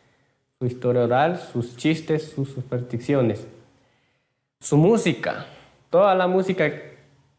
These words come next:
eh, cultural que engloba a un país forma falte-, parte del col-, folclore. Su baile, sus danzas, sus cuentos. Por ejemplo, en nuestro país hay cuentos muy famosos que,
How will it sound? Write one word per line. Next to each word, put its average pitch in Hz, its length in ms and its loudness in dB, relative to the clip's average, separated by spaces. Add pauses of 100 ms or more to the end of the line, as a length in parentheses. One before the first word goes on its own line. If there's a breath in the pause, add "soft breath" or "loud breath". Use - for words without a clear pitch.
(140)
eh, 127 720 0
cultural 143 500 2
que 131 120 0
engloba 127 840 0 (100)
a 131 80 -4
un 143 140 0
país 180 520 2
forma 139 300 0
falte-, 147 300 -2
parte 139 460 0
del 123 160 0
col-, 120 260 -2 (160)
folclore. 127 720 0 (420 loud breath)
Su 127 140 0
baile, 156 440 2 (360)
sus 110 160 -6
danzas, 139 640 0 (640)
sus 123 160 -2
cuentos. 156 640 0 (520)
Por 113 120 0
ejemplo, 135 240 2
en 170 60 4
nuestro 170 300 2
país 160 500 0 (160 loud breath)
hay 131 140 0
cuentos 147 400 0
muy 139 160 2
famosos 139 500 -2
que, 117 280 -8